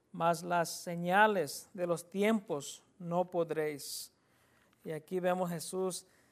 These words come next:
ah, describiéndoles que ellos, ah, ah, hacen el intento <clears throat> de adivinar, adivinar el, adivinar el, el ti-, el, la tempestad, la, el, el clima,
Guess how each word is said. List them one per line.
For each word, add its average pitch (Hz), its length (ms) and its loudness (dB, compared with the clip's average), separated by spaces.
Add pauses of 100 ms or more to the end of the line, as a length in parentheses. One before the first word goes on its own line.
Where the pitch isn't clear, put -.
(260)
ah, 156 220 -10
describiéndoles 175 880 -4
que 170 200 -2
ellos, 180 380 -4 (520)
ah, 143 320 -12 (400)
ah, 143 420 -10 (180)
hacen 165 600 -6
el 175 160 -6
intento 196 680 -2 (520)
<clears throat> - 960 -8
de 165 120 -6
adivinar, 156 640 -2 (100)
adivinar 151 680 -8
el, 139 380 -4
adivinar 147 680 -10
el, 143 200 -8
el 139 200 -14
ti-, 180 220 -14
el, 135 420 -12
la 160 120 -12
tempestad, 165 760 0
la, 139 220 -6 (380)
el, 170 360 -12
el 143 200 -10
clima, 202 560 2